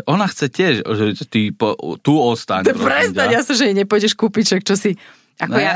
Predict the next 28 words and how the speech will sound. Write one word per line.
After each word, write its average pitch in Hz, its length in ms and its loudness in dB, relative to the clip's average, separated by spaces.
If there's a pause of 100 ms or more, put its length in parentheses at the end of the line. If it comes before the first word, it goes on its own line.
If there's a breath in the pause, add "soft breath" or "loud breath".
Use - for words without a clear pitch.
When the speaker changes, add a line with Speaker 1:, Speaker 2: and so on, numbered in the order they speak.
(120)
Speaker 1:
ja 110 220 -2
s-, 123 140 -6
a 101 140 0
ja 117 140 2
som 135 160 -2
aj 107 200 2
jemu 156 180 2
povedal, 101 220 0
ona 113 160 2
si 131 120 -6
musí 151 280 2
uvedomiť, 117 480 2
že 120 200 0
tá - 160 -12
Kristinka, 113 520 -2
že 104 220 -2 (180)
proste - 420 -8 (480)
to - 100 -8
nem-, 95 520 0
to, - 180 -20 (480)
Anička 135 480 0
má 139 140 2
narodeniny, 143 440 0
no 117 140 2
tak 110 200 -6
dostala 113 460 -2
nejaký 117 300 -4
darček. 131 560 -4